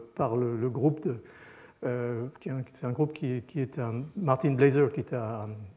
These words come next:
euh, New York University, euh, aux, aux États-Unis, a montré que ces petits qui avaient reçu une antibiothérapie dans la période de nourrisson avaient, à l'âge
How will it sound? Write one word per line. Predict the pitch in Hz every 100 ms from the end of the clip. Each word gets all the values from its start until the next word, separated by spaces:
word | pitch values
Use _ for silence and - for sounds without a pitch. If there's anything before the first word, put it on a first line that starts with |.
| 233 170
euh, | 110
New | 117
York | 139 156 147
University, | 123 123 151 175 - 131
euh, | 113 113
aux, | 127 120 135
aux | 135
États-Unis, | 131 143 110 131 147 208 220 - - - - -
a | 139
montré | 135 131 - 180 196
que | 196 165 160 175 185 170
ces | - 127
petits | - - 151 151 226
qui | 202
avaient | 160 139
reçu | - 165
une | 151
antibiothérapie | 143 151 131 139 147 127 139 - 165 131
dans | 107
la | 120
période | 113 143 143 135
de |
nourrisson | 135 135 127 127 165 196 202 - - -
avaient, | 160 156 127 165 220 190 - - -
à | 135
l'âge | 143 160 139